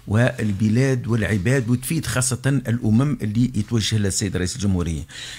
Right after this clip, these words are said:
لماذا لا يعيدون لنا أموالنا؟ وما قالوا له: "نحن مستعدون". أنا ما سمعتش تصريح متاع حتى، آه، رئيس الكونفدرالية السويسرية ذات مرة في اتصال مع السيد رئيس الجمهورية قالت له: "نحن مستعدون،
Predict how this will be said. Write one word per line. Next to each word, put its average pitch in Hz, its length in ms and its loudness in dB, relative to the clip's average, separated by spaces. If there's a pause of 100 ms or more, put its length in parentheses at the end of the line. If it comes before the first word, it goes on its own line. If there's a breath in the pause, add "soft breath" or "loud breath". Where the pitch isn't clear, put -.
(120)
لماذا 175 420 4
لا 170 120 0
يعيدون 131 480 0
لنا 110 380 0
أموالنا؟ 90 500 -2 (480 loud breath)
وما 110 120 2
قالوا 160 300 -2
له: 160 140 -4
"نحن 180 220 -2
مستعدون". 156 760 -4 (360 loud breath)
أنا 113 140 4
ما 123 80 4
سمعتش - 540 -2
تصريح 123 500 2
متاع 82 380 2 (240 loud breath)
حتى، - 320 0
آه، 117 300 4
رئيس 117 320 0
الكونفدرالية 117 880 2
السويسرية 123 760 0 (320 loud breath)
ذات 123 260 2
مرة 110 340 0
في - 120 -8
اتصال - 480 0
مع 90 120 2
السيد 101 320 -2
رئيس 95 180 -4
الجمهورية 82 560 -6 (400 loud breath)
قالت 131 200 -8
له: 123 60 -6 (100)
"نحن 139 240 -2
مستعدون، 120 800 -2